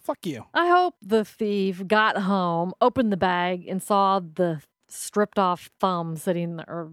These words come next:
Speaker 2: pinky sitting there on top of the iPad.
Speaker 1: I would have put my own finger inside the pinky and I would have used it to play on the iPad.
Speaker 2: Ugh.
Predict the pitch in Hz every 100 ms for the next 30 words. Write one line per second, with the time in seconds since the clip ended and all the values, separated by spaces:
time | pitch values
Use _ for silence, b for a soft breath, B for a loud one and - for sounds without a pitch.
0 | - 190 180 160 151 175 165 160 160 156
1 | 165 151 175 170 165 156 151 160 160 117
2 | 123 156 - _ 160 247 214 196 151 156
3 | 165 170 175 151 147 143 151 147 139 165
4 | 175 147 131 123 123 143 139 113 123 101
5 | - - 139 131 107 95 104 104 107 262
6 | 226 214 202 180 165 160 156 143 143 -